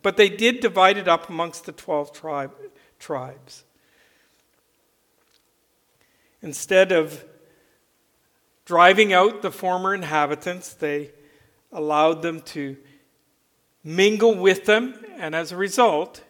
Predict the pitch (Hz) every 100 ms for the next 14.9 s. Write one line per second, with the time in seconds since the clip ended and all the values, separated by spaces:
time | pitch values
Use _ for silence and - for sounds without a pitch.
0 | _ - - 185 202 139 147 - _ _
1 | _ _ _ - 196 185 180 185 165 151
2 | 160 - - - _ _ _ _ _ _
3 | 160 151 151 156 165 - 165 156 151 -
4 | _ _ _ _ _ _ _ 165 180 175
5 | 156 156 156 156 147 170 175 151 135 135
6 | 131 139 147 - 165 151 156 156 - 147
7 | 151 147 - 151 143 139 139 147 165 170
8 | 151 147 147 165 220 226 214 220 233 240
9 | 190 - 240 240 214 220 214 247 233 139
10 | 117 - - - _ _ _ - 147 214
11 | 226 226 262 247 233 - 226 220 - 180
12 | 160 190 208 - _ _ _ _ _ _
13 | - 165 190 196 214 220 185 165 165 170
14 | 185 208 156 - 180 160 160 156 156